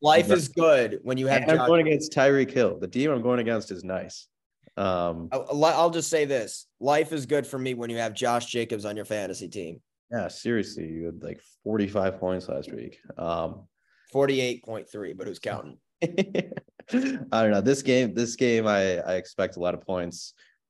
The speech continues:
Speaker 2: Um, I feel like this is such, like, a classic afternoon matchup. I don't know. I feel like the Chargers and Raiders play every week.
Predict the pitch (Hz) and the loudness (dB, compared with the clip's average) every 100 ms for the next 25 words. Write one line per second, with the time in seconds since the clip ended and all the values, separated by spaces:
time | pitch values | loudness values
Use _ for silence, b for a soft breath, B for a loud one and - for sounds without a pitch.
0 | _ 90 82 78 80 - _ _ _ _ | _ -2 -2 -2 -8 -16 _ _ _ _
1 | _ - 104 131 120 117 113 110 95 98 | _ -8 0 2 2 0 0 2 2 0
2 | 95 92 - 90 90 - 90 85 - - | -2 -6 -2 0 0 -2 -4 -4 -8 -6
3 | 95 - - 90 87 82 80 80 80 92 | -6 -6 -6 -4 -4 -4 -2 -4 -2 -2
4 | 85 - _ _ _ - 101 90 80 85 | -2 -6 _ _ _ -4 0 0 0 -2
5 | - 107 92 85 87 - 87 85 87 87 | 0 2 2 0 -6 0 0 0 -4 -4
6 | 85 85 85 87 - 87 80 82 82 78 | -2 -2 -2 -4 -2 0 0 0 -2 -2
7 | 80 80 | -4 -6